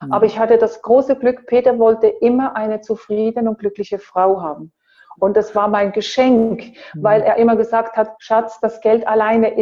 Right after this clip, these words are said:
Speaker 2: ist nicht wichtig. Ich möchte, dass es dir gut geht.“ Und
Speaker 1: Mhm.
Speaker 2: wenn das halt bedeutet, okay, dann fängst du halt mit Massage an. Und wir mussten böse unten durch,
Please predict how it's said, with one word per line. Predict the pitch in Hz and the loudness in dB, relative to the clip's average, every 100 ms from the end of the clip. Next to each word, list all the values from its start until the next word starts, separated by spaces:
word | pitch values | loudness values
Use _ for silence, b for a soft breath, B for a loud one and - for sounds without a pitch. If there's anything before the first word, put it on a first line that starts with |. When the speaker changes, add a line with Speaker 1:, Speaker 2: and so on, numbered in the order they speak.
| 208 | -4
Speaker 2:
ist | - - | -12 -8
nicht | 214 - 214 | -8 -2 0
wichtig. | 254 - 220 202 | 0 0 -2 -2
Ich | 196 - | -6 -2
möchte, | 220 220 | -2 0
dass | 220 220 | -4 -4
es | - | -8
dir | - 226 | -2 -2
gut | - 277 285 - | 4 2 2 0
geht.“ | 185 165 - B B B | -2 -2 -4 B B B
Und | 214 196 | -4 2
Speaker 1:
Mhm. | |
Speaker 2:
wenn | 240 247 - | 2 2 -2
das | 240 - | -4 0
halt | 226 226 | -2 2
bedeutet, | 226 214 214 233 233 226 | 2 4 4 4 2 0
okay, | 214 208 226 226 233 _ | -6 -2 0 0 -2 _
dann | 220 233 233 | -4 0 0
fängst | 233 240 285 - | 2 0 0 0
du | 254 | 0
halt | 247 214 | 0 0
mit | 208 | -2
Massage | 196 190 190 190 - 196 190 | -4 -2 -2 -2 -4 -6 -4
an. | 196 196 | -2 -4
Und | 208 208 | -4 -2
wir | 214 | 2
mussten | 214 214 - 196 | 2 0 -2 -4
böse | - 247 339 277 220 | 2 4 6 4 2
unten | 202 - 175 165 | 0 -4 -10 -6
durch, | 165 165 165 | -2 -2 -2